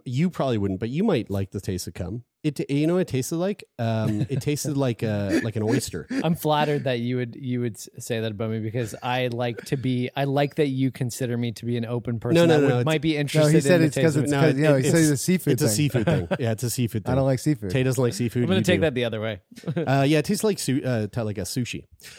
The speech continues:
Speaker 1: Um, uh, salty, a lot saltier than I thought.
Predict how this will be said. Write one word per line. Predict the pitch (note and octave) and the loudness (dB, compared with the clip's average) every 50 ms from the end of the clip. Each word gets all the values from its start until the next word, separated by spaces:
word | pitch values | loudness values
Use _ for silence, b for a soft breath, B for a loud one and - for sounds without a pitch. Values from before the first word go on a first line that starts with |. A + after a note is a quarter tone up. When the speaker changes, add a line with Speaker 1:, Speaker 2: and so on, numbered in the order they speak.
| B B - | B B 0
Speaker 1:
Um, | C3 C#3 C3+ C3 C3 C3 B2+ B2 A#2+ A#2+ - | 2 2 2 2 2 2 2 2 0 0 -2
uh, | A#2+ A#2 A2+ G#2+ | -2 -2 0 -2
salty, | G2+ - - C3 A2 - E2 - - | -2 -2 -2 -4 -4 -6 -8 -10 -6
a | - C3 | -2 0
lot | C3 C#3+ D#3 - | 0 0 0 0
saltier | - C3 B2 - B2 A2 | -2 -2 -2 -2 -2 -2
than | G2 F#2+ F2+ E2+ | -2 -2 -4 -4
I | |
thought. | E2 D#2 C#2 B1 | -6 -8 -12 -14